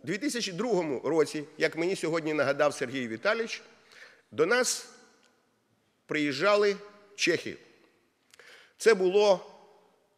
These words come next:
у приміщенні Нацбанку, яке знаходиться на Подолі, яке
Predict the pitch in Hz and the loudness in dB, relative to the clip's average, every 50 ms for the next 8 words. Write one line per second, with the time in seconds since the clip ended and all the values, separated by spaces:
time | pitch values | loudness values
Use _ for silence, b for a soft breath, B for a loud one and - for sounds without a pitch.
0 | _ _ _ - 143 156 160 165 165 156 - - - _ - _ _ - 147 151 | _ _ _ -6 -4 0 0 2 0 0 -2 -6 -12 _ -20 _ _ -6 -2 -2
1 | 160 180 170 156 - - 151 143 143 139 135 139 127 123 113 107 170 214 240 240 | 0 0 0 0 -2 -2 -2 -2 -2 0 0 0 0 -2 -2 0 0 0 0 0
2 | - 208 175 156 147 - 143 131 131 135 127 - 135 127 127 123 - - 123 120 | -2 -4 -2 -2 -2 -2 -4 -4 -2 -4 -6 -4 -6 -6 -6 -8 -8 -6 -6 -4
3 | 117 110 - 117 127 190 233 240 226 185 151 139 123 - 165 185 190 165 | -4 -4 -6 -6 -2 0 0 0 0 0 -4 -4 -6 -4 -4 -4 -4 -4